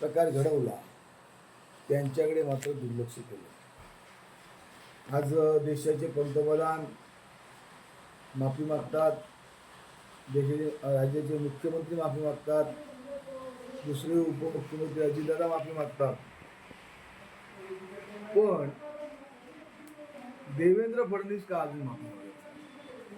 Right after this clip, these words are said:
आणि पुतळा बनवणारा हा आपटे, अजित आपटे, आणि पुतळ्याचं काम संगनमताने जे एक्झिक्युटिव्ह केले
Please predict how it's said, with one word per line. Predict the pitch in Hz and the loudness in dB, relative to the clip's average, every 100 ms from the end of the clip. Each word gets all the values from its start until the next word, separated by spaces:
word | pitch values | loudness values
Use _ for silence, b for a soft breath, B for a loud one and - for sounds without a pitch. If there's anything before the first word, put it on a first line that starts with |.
| - - - 180 170 - - - - - - - - - | -16 -18 -18 -20 -20 -20 -20 -20 -20 -20 -20 -20 -20 -8
आणि | 143 | -6
पुतळा | 131 147 156 196 | -4 -4 2 4
बनवणारा | 185 185 202 208 196 175 - - - - - - - - - - - - - | 6 6 6 4 4 4 0 -8 -16 -16 -14 -16 -16 -16 -14 -14 -14 -16 -6
हा | 143 175 | 4 6
आपटे, | 180 180 190 147 120 - - - - - - - - - - | 6 4 4 4 0 -12 -18 -18 -18 -18 -16 -16 -16 -16 -6
अजित | 170 208 190 | 0 2 4
आपटे, | 139 - 123 - - - - - - - - - | 2 0 -10 -12 -14 -18 -18 -18 -16 -16 -16 -8
आणि | 139 175 | -2 -2
पुतळ्याचं | 175 143 180 190 196 | -2 0 4 4 4
काम | - 175 202 196 - - - - - - - | 4 4 4 2 -6 -20 -20 -20 -20 -12 0
संगनमताने | 175 202 226 214 196 202 | 4 4 4 4 4 4
जे | 196 | 4
एक्झिक्युटिव्ह | 190 180 185 185 185 | 6 4 4 4 2
केले | 175 175 156 | 2 0 0